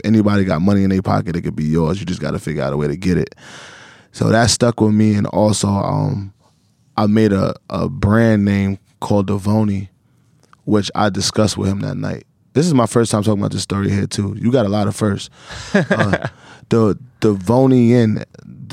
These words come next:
Speaker 1: come, the name comes from Devonian. Devonian was a time of era evolution, is a time of era evolution. That's, like, when one-cell creatures walked the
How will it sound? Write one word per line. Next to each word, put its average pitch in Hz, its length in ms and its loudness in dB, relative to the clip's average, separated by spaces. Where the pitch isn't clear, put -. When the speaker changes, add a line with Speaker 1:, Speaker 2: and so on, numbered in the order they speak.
Speaker 1:
come, 110 300 2
the 101 80 -2
name 117 280 2
comes 113 280 0
from 101 200 -2
Devonian. 104 920 0
Devonian 110 600 4
was 101 140 2
a 101 60 -2
time 104 300 0
of 101 60 0
era 101 420 0
evolution, 101 720 -2
is 131 220 4
a 107 60 2
time 104 260 0
of 104 80 -4
era 104 300 -2
evolution. 101 640 -4
That's, 101 200 -2
like, 110 160 0
when 104 200 -2
one-cell 104 460 0
creatures 98 440 -2
walked 104 260 -2
the 101 80 -6